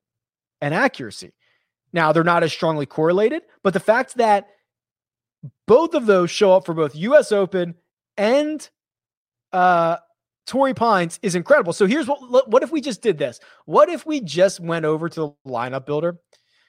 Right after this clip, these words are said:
and we just said fifty percent on each one of these?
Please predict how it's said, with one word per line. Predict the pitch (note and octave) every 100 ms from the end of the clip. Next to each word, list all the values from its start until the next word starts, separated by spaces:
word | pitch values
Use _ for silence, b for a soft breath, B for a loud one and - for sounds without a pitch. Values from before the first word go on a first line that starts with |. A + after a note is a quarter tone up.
| _ -
and | F3
we | F3
just | D#3 F#3
said | - D#3+ C#3+ B2+ _ _ _ _ _ _ _ _ _
fifty | - - A3 A3+ C#4
percent | B3 B3 - E3+ D#3
on | C3+
each | A#2+ -
one | G2+
of | F2
these? | E2 -